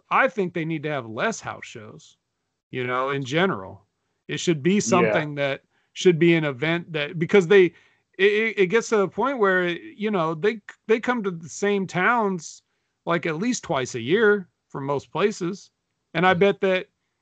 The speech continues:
Speaker 1: in the smaller towns that they don't visit as often, I bet those houses are probably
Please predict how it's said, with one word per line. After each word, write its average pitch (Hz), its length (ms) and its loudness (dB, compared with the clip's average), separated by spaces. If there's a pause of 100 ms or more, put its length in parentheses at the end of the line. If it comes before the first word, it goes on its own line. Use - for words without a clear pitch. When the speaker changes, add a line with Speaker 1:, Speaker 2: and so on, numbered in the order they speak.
(200)
Speaker 1:
in 190 100 2
the 175 80 2
smaller 180 460 2
towns 233 400 -2
that 175 120 -4
they 175 120 -2
don't 165 200 -2
visit 180 280 -2
as 208 140 0
often, 226 360 2
I 190 140 0
bet 165 240 -2
those 196 200 2
houses 175 360 -2
are 160 60 -8
probably 156 360 -4